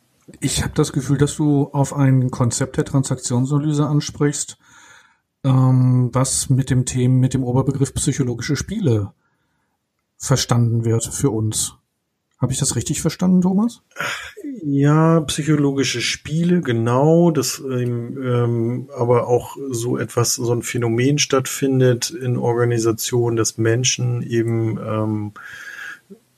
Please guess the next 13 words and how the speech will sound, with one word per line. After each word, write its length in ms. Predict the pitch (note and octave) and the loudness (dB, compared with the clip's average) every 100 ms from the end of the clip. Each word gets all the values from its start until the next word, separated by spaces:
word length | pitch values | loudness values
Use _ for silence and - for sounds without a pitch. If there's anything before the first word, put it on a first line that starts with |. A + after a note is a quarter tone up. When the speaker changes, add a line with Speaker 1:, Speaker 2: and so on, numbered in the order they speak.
| _ _ _ _ | _ _ _ _
Speaker 2:
Fehler 1040 | - - - B2 B2+ C#3 D3 D3+ C#3+ D#3 | -10 -8 -4 0 2 4 4 6 4 2
anfangen 720 | C3 C#3 C#3+ - C#3 C#3 C#3 C3+ | 0 0 0 -2 -2 0 -2 -4
zu 200 | - B2+ | -2 -2
machen, 800 | A#2+ A#2+ C3+ - D3 D3 A#2+ A2 | 0 2 0 2 2 2 0 2
weil 420 | A#2 A#2+ C3 C3+ C#3 | 2 4 2 -2 -6
ihnen 400 | C3 C3 C3 C3 | -4 0 0 -2
Aufmerksamkeit, 1600 | C#3 B2 C3+ - B2+ B2+ B2+ - A#2 A2+ A2 - A2 G#2+ G#2+ - | -2 0 0 -2 2 2 2 0 0 0 -4 -2 2 2 0 -2
auf-, 480 | A2 B2 B2+ - A#2 - | 0 0 0 -2 -2 -2
aufrichtige 800 | - C3+ D#3 - C#3 C3 B2 A#2 | -2 0 2 -2 -6 -4 0 2
Aufmerksamkeit, 1160 | G#2+ A2 - A2 G#2+ - G#2+ G#2 - - F#2 F#2+ | 2 0 0 0 2 2 0 0 -2 0 0 0
Rückmeldung, 880 | G2+ A#2 - G#2 G#2 G2 G2+ G2 F#2+ | -4 -4 0 2 2 2 2 0 -2
Beziehung 640 | F#2 - - A2+ G2 G2 | -4 -4 -4 -2 -2 -4
eben 320 | A2 F#2+ F2 | -6 -6 -8